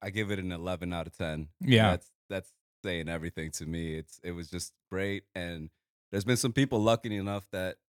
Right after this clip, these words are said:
Speaker 1: I'm close to that I passed the cut out to, you know, and, um, they're real grateful. Uh, my buddy, I just sent him five.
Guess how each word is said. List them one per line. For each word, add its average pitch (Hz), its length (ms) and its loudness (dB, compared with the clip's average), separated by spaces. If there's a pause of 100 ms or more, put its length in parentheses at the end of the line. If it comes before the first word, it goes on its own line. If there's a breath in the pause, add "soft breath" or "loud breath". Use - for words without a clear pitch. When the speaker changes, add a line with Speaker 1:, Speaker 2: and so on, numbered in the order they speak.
(160)
Speaker 1:
I'm 90 180 -2
close 95 340 0
to 90 180 0
that 82 120 0
I 82 100 -2
passed 90 320 -2
the 80 60 -12
cut 85 220 -4
out 90 260 -4
to, 117 180 -6 (1200)
you 90 100 -2
know, 92 280 0
and, 90 300 0
um, 85 400 0
they're 107 200 2
real 98 220 2
grateful. 90 640 -8
Uh, 82 260 -2
my 80 180 -6
buddy, 95 340 2
I 87 100 0
just - 200 -4
sent 90 200 -2
him 87 240 -2 (120)
five. 90 460 0